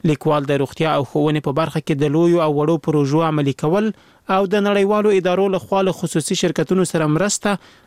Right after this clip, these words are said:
د ګټورو مرستو بیلګې یادې کړې دي۔ بهرنیو پانګوالو ته د پانګونې فرصتونه برابرول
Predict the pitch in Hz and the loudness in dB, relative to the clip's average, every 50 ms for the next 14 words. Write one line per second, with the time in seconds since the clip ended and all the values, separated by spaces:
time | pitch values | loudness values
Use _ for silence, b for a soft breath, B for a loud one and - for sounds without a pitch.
0 | B - 147 175 175 143 180 175 - 190 202 220 220 208 196 202 214 202 - - | B -2 0 0 0 0 0 0 0 0 0 0 0 0 0 0 0 -2 -2 -2
1 | - 202 190 196 214 220 160 143 175 185 175 151 127 127 131 120 113 120 120 120 | 0 2 2 2 2 -2 -2 -2 0 0 0 -2 -2 -2 -2 -2 -2 -2 -2 -2
2 | 117 131 - - 143 131 135 127 139 151 139 - _ b b b b - 170 151 | -4 -4 -4 -2 -2 -2 0 0 0 -2 -2 -4 _ b b b b 0 0 0
3 | 143 156 160 170 175 170 170 156 - 156 147 147 143 147 147 160 165 160 160 - | 0 0 0 0 2 2 2 0 0 -2 -2 0 0 0 0 0 0 -2 -2 -2
4 | 165 156 156 147 - 147 139 139 135 147 165 165 156 - 170 143 - 147 - - | -2 -2 -2 -2 -2 -2 -2 0 0 0 0 0 -2 -2 -4 -6 -6 -6 -4 -2
5 | 196 170 165 147 147 143 131 131 139 139 143 147 160 196 208 208 | -2 -2 0 0 0 0 0 0 0 -2 0 0 0 0 -2 -4